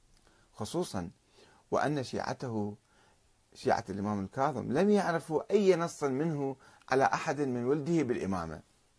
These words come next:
هسه نشوف، نجي نشو-، شلون كان. وذهب الكثير منهم إلى اعتناق المذهب الزيدي، أو بالأحرى التشيع العلوي السياسي المعقول، واللي كان معروف وعام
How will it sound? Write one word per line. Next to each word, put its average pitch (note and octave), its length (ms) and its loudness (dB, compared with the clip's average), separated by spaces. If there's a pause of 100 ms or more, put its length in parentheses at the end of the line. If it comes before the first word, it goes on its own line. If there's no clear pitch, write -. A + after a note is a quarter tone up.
(120)
هسه C#3 180 2
نشوف، C#3 320 0
نجي G#2+ 260 -4
نشو-، - 460 -14
شلون G2 280 -4
كان. - 220 -12 (1160)
وذهب F3 440 8
الكثير F#3+ 500 4
منهم D#3+ 460 0 (1400)
إلى C#3+ 140 8
اعتناق D3 640 0
المذهب C#3+ 380 -4
الزيدي، A2+ 580 0 (520)
أو A#2+ 100 4
بالأحرى D#3+ 600 -2
التشيع F3 520 -4
العلوي D#3+ 560 -4
السياسي A#2+ 600 -2
المعقول، A#2+ 680 0 (580)
واللي B2+ 280 2
كان C3+ 240 2
معروف A#2+ 560 -2
وعام C#3+ 720 2